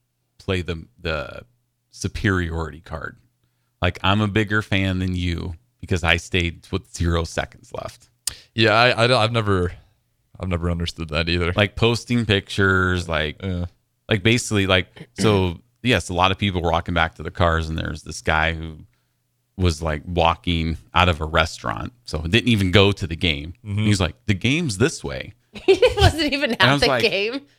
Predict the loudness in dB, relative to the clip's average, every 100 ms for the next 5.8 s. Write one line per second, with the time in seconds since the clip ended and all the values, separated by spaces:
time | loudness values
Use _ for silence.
0 | _ -6 -2 0 0 -2 -2 -6 -12 _
1 | 0 0 0 -2 -2 0 2 2 2 -2
2 | -2 0 0 -2 -4 -2 -2 -4 -4 -4
3 | -4 -8 -4 -2 2 2 2 0 0 0
4 | 2 0 -2 -4 -6 -6 -6 -4 -4 0
5 | 0 2 2 2 0 -4 -2